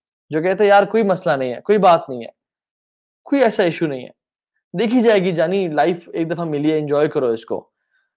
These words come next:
नमाज वो पढ़े जो गरीब हैं, दीन उनके लिए आया है जिनको किसी चीज़ की ज़रूरत है। हमें क्या ज़रूरत है? हम तो लिबरल्स हैं जी, हम तो सेकुलर्स हैं जी, हमें तो किसी चीज़ की ज़रूरत नहीं है। We all are servants and slaves of Allah subhanahu wa ta'ala।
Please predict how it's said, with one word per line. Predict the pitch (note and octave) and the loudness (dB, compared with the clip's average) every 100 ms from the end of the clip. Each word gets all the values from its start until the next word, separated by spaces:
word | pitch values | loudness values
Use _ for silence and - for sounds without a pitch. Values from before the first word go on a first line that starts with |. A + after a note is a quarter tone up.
| _ - D#3 - | _ -20 -20 -8
नमाज | F#3 F3 E3+ G3+ | -4 2 4 4
वो | G#3 | 2
पढ़े | G#3 G#3+ | 2 2
जो | G#3 | 2
गरीब | D3 C#3+ F3+ D3+ | 2 0 0 0
हैं, | A2+ A#2+ | -4 -4
दीन | D3 G3+ G#3 | -2 0 0
उनके | G3+ G#3 | 0 -2
लिए | G#3+ | 2
आया | G3 F#3+ | 2 2
है | A3 | -2
जिनको | F#3 G3 F#3 G3 | 0 -2 0 -2
किसी | F#3+ F#3 | -2 -4
चीज़ | F3+ F#3 | -4 -4
की | |
ज़रूरत | E3 D#3 F#3 D3+ | -2 0 -2 -2
है। | |
हमें | D#3 A3+ C4+ | -2 -2 2
क्या | A#3 | 2
ज़रूरत | F3+ D#3+ | 2 0
है? | D#3 | -2
हम | G3 | 0
तो | G3+ | 0
लिबरल्स | F3 D#3+ A3 G3+ | 0 0 0 0
हैं | D3+ | -4
जी, | C3+ F3+ | -8 -12
हम | E3 E3+ | -10 -2
तो | F#3+ | -2
सेकुलर्स | F3+ D3+ F#3+ G3+ F3 | -2 -4 2 2 2
हैं | C#3 | 0
जी, | B2 - _ _ _ _ _ _ - | -8 -14 _ _ _ _ _ _ -4
हमें | F3 F#3 | 0 2
तो | G3 F#3 | 4 4
किसी | F#3 F3 F#3 | 2 -8 -6
चीज़ | F3+ F3+ | -6 -4
की | F#3 | -4
ज़रूरत | C#3+ D#3+ C#3+ | -2 -2 -2
नहीं | C3 A#2+ | -6 -8
है। | - _ _ _ _ _ _ _ _ _ B2+ | -14 _ _ _ _ _ _ _ _ _ -8
We | C3 | -2
all | C#3+ D#3+ D#3+ | 2 2 2
are | D3 C#3+ | 2 0
servants | C#3 - D#3 D#3+ D#3+ | -2 -2 0 0 -2
and | D3+ | -4
slaves | C#3+ - D#3 E3 | -10 -4 0 0
of | D3+ | 0
Allah | D3 C3 | -2 -4
subhanahu | C3 B2+ B2 | -4 -12 -14
wa | A#2+ | -12
ta'ala। | A2 G#2+ | -12 -12